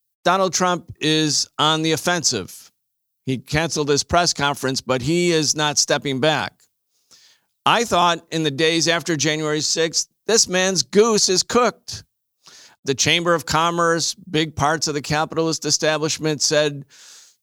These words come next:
they were done with him. Twitter banned him from having his Twitter account. Republicans like McCarthy, the Speaker of the House, were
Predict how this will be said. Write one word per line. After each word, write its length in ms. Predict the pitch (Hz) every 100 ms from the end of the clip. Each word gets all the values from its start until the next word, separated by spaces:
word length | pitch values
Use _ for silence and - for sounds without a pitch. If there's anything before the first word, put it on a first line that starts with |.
| _
they 160 | 110 151
were 160 | 160
done 380 | 127 131 139 160
with 160 | 165 -
him. 400 | 160 156 156 151 _ _ _ _ _ -
Twitter 400 | - 143 160 165
banned 540 | 120 135 143 156 160
him 320 | 156 151 151
from 540 | 143 147 143 143 135 98
having 540 | 120 131 139 156 139 123 -
his 220 | 131 127
Twitter 360 | - 170 165 160
account. 500 | - 156 156 151 - _ _ _ _ _ _ -
Republicans 960 | 147 143 156 165 170 170 156 156 135
like 240 | 135 147 131
McCarthy, 600 | 139 - 143 160 156 151
the 120 | 139
Speaker 440 | - - 151 156
of 60 | 156
the 120 | 143
House, 360 | 127 147 147 -
were 380 | 147 147 147